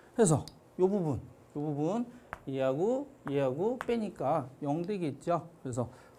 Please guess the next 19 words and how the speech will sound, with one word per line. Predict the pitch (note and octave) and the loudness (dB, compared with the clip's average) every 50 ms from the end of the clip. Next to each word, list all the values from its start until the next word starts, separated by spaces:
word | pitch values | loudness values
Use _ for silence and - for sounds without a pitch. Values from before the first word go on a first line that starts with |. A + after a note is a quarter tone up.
| - - | -14 -12
우리가 | C3+ C3 B2+ C3+ C3 C3 B2 | -10 -8 -4 -2 -2 -2 -2
구하는 | B2+ B2+ C3+ C3 B2+ B2 A#2+ A#2+ A#2+ A#2 | -2 -2 0 2 2 2 0 0 -2 -2
것은, | A#2 A#2+ A#2+ A#2+ - - F3 F3+ F3+ E3+ D#3 C#3+ B2 A2+ A2+ - | -2 0 -2 -2 -2 -2 0 2 4 4 4 4 2 2 -2 -6
자, | - - - - - - - - | -10 -16 -18 -18 -18 -20 -14 -12
이분의 | D3 C3 C3 B2 B2 C3+ B2+ B2 B2+ B2+ B2 A#2+ | -8 -6 -6 -6 -6 -4 -2 -2 0 0 0 -2
일 | A#2+ B2 | -2 -4
하고 | B2 - A3 A3 G#3 - C#3+ C3+ D3 D3+ B2 - - - - - - - - | -6 -4 -4 -4 -4 0 2 4 6 4 4 2 -4 -14 -20 -20 -20 -20 -12
어떻게 | - B2+ A#2+ - B2+ C3 | -12 -10 -6 -4 -2 -2
되나요? | A#2+ B2 A#2 A#2 A#2+ C#3 F3+ G#3+ A3+ A3+ - - | 0 0 0 0 2 2 2 2 0 -2 -6 -12
두 | - - C3 B2+ B2+ B2 B2 B2+ | -8 -6 -4 -2 -2 -2 -2 0
개의 | C#3 B2 B2 B2 C3 D#3 F#3+ A3 A#3+ A3+ - - - - - - - - - - | 0 0 2 2 4 4 4 4 4 2 -4 -16 -20 -20 -20 -20 -20 -20 -12 -8
네 | C3+ A#2+ A2 | -4 -4 -2
제곱근 | B2 A#2+ A2+ A2+ G#2+ - E3+ F#3+ G#3+ A3+ B3 A#3+ - - - - | -2 -2 -4 -4 -6 -4 -4 -4 -2 -2 -4 -8 -10 -16 -12 -8
A다. | C3 A#2 A2+ - - - - - - - | -8 -6 -8 -8 -12 -16 -18 -20 -20 -14
그래서 | - C3 A#2 G#2 - F3+ G3+ A3+ A3+ - - - - - - - - - - - - | -10 -10 -10 -4 0 2 2 2 2 -2 -12 -20 -20 -20 -18 -18 -18 -18 -18 -16 -10
네 | C3+ B2 A#2+ | -6 -4 -2
제곱근 | A2 A2+ G#2+ A2+ A2 - - F#3 G#3+ A#3 B3 B3 A#3+ - - - - - - - - - - - - - - - - - D3 | -2 -2 -4 -4 -6 -4 -2 0 0 0 -2 -2 -6 -10 -20 -20 -20 -18 -18 -18 -18 -18 -20 -20 -20 -20 -20 -18 -12 -6 -6
A다. | B2+ A#2+ - - - - - - - - | -4 -4 -6 -8 -14 -16 -18 -20 -20 -12
그러면, | - A#3+ C#4 C#4 B3+ A3 F#3 E3 | -4 0 2 4 6 6 6 8